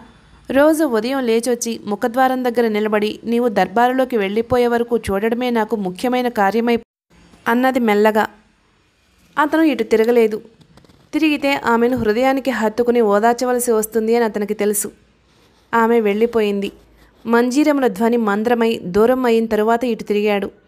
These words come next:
అతనికి అంతులేని ఆవేదనగా ఉంది. తను బాధపడినా ధ్రువదేవి అయినా సుఖపడుతుంది అని భావించాడు. కానీ అది సాధ్యపడలేదు. తను రాజ్యకార్యంలో వ్యక్తిగత సంబంధమైన విషయాలు మరిచిపోతాడు.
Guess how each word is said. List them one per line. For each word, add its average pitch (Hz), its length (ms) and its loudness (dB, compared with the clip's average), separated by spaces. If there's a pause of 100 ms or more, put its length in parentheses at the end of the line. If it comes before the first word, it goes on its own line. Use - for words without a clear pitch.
(480)
అతనికి 226 420 0
అంతులేని 226 520 2
ఆవేదనగా 220 640 0
ఉంది. 202 340 -4 (640)
తను 302 100 0
బాధపడినా 247 800 0
ధ్రువదేవి 233 460 0
అయినా 247 220 0
సుఖపడుతుంది 240 680 -2
అని 240 100 0
భావించాడు. 208 640 -2 (800)
కానీ 254 300 2
అది 233 200 2
సాధ్యపడలేదు. 214 840 -2 (760)
తను 311 160 4
రాజ్యకార్యంలో 262 840 0
వ్యక్తిగత 240 520 -2
సంబంధమైన 247 640 -2
విషయాలు 247 440 0
మరిచిపోతాడు. 208 720 -2